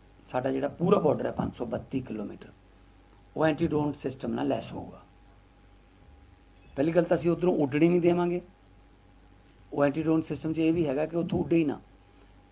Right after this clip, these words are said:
ਜੇ ਉਹ ਉੱਡ ਕੇ ਸਾਡੀ ਟੈਰੀਟਰੀ 'ਚ ਆ ਗਿਆ ਤਾਂ ਉਹਨੂੰ ਉੱਥੇ ਹੀ, ਉਹਨੂੰ ਬੀ ਐਸ ਐਫ ਵੀ ਨਾਲ ਇਹਦੇ ਵਿੱਚ ਹੈਗੀ। ਬੀ ਐਸ ਐਫ ਕੋਲ ਕੁਛ ਪਹਿਲਾਂ ਵੀ ਨੇ,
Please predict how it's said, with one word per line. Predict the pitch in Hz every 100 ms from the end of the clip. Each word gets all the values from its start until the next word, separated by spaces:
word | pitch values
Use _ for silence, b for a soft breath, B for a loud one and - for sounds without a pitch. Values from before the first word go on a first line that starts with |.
| 107
ਜੇ | 107 170
ਉਹ | 202 208
ਉੱਡ | 175
ਕੇ | 156 175 -
ਸਾਡੀ | 135 139 151 160 -
ਟੈਰੀਟਰੀ | 135 143 143
'ਚ | 139
ਆ | 127 117
ਗਿਆ | 143 - - - - - - -
ਤਾਂ | 135
ਉਹਨੂੰ | 143 139
ਉੱਥੇ | 127 120
ਹੀ, | 120 - - - - - - - - - - - -
ਉਹਨੂੰ | 110 117 117 - - -
ਬੀ | 117 143
ਐਸ | -
ਐਫ | 147 -
ਵੀ | 156 156 - -
ਨਾਲ | 117 113
ਇਹਦੇ | 113 127
ਵਿੱਚ | 120 117
ਹੈਗੀ। | 107 143 - B B B 123
ਬੀ | 180
ਐਸ | 185
ਐਫ | 202 -
ਕੋਲ | 208
ਕੁਛ | 214 -
ਪਹਿਲਾਂ | - 147 160
ਵੀ | 143
ਨੇ, | 113